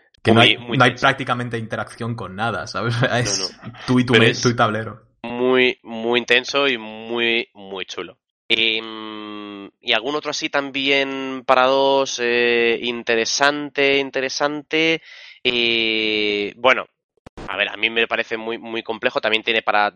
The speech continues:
Speaker 2: tres y cuatro jugadores, pero el Castillos de Borgoña a mí me parece, eh, absolutamente maravilloso. Le llevo un vicio tremendo. El Castillos de Borgoña me encanta. Eh, desde que lo descubrí este año, que me lo regalaron por mi cumple,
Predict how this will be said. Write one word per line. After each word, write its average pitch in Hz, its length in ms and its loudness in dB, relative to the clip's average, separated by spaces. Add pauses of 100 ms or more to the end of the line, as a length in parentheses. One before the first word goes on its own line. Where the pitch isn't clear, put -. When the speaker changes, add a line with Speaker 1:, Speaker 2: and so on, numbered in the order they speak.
Speaker 2:
tres 113 260 0
y 117 40 -12
cuatro 107 220 -6
jugadores, 110 340 2
pero 107 140 -2
el 101 60 -6
Castillos 120 420 0
de 139 80 2
Borgoña 131 500 2
a 113 80 2
mí 107 80 -2
me 123 120 0
parece, 117 460 -2 (280)
eh, - 120 -12
absolutamente 104 680 -2
maravilloso. 92 460 2
Le 90 100 -8
llevo 110 300 0
un 127 120 -8
vicio 131 360 -8 (580)
tremendo. 92 360 -6 (480)
El - 80 -8
Castillos 117 280 2
de 120 80 2
Borgoña 123 240 4
me 113 100 2
encanta. 113 480 -2 (420)
Eh, 98 260 2
desde 107 200 -2
que 110 80 -6
lo 107 40 0
descubrí 117 680 0
este - 280 -2
año, 151 160 0
que 131 80 -12
me 120 80 -4
lo 113 80 0
regalaron 107 500 0
por 107 160 -8
mi 107 100 -8
cumple, 131 360 -8